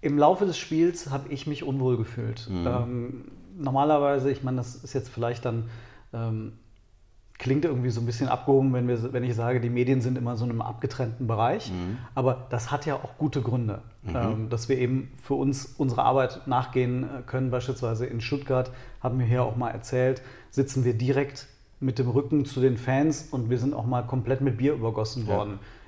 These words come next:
Speaker 1: inklusive Laptops. Das ist dann halt nicht mehr so witzig.
Speaker 2: Mhm.
Speaker 1: Äh, insofern hat's gute Gründe, weshalb dieser Bereich eigentlich abgesperrt ist. In Belgrad war das nicht der Fall und wir haben hinter uns ganz normalen Umlauf gehabt. Und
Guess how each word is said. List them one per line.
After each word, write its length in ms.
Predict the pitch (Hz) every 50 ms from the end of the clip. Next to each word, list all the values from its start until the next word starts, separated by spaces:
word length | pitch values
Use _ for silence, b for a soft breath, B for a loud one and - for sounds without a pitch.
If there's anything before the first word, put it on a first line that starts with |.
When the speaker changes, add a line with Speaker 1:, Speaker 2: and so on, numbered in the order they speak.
| B -
Speaker 1:
inklusive 500 | 135 131 120 117 131 113 120 131 113 120
Laptops. 460 | 123 123 123 - 131 120 120 - -
Das 160 | 127 - -
ist 80 | 113 123
dann 100 | 127 120
halt 180 | 123 120 120
nicht 140 | 123 113 120
mehr 120 | 139 123
so 120 | 107 120 101
witzig. 380 | 104 90 85 82 85 - -
Speaker 2:
Mhm. 40 | B B B B B B B B B
Speaker 1:
Äh, 200 | 120 120 123 123
insofern 380 | 131 131 127 135 127 - 139 127
hat's 200 | 127 127 - -
gute 200 | 135 127 117 123
Gründe, 340 | 113 117 135 151 160 151 127
weshalb 360 | 120 117 120 127 127 123 123
dieser 200 | 135 123 127 135
Bereich 480 | 120 117 113 120 117 123 117 - -
eigentlich 400 | - 113 127 139 143 131 123 113
abgesperrt 600 | 127 127 117 - - - - - 151 151 151 -
ist. 240 | - 156 151 - B B B B B B
In 120 | 131 131
Belgrad 300 | 127 131 131 127 131 117
war 80 | 120 117
das 140 | 117 117 113
nicht 180 | 156 156 -
der 80 | - 151
Fall 240 | - - 151 143 147
und 140 | 139 131 127
wir 80 | 127
haben 160 | 123 123 120
hinter 260 | 117 135 139 139 147 139
uns 400 | 135 139 143 135 - - - - -
ganz 240 | - 131 135 131 -
normalen 460 | 143 131 131 127 127 123 127 123 131
Umlauf 440 | - 160 170 160 127 117 117 117 -
gehabt. 380 | - 107 117 151 - - - B B B B B B B B -
Und 380 | 147 135 131 127 110 - -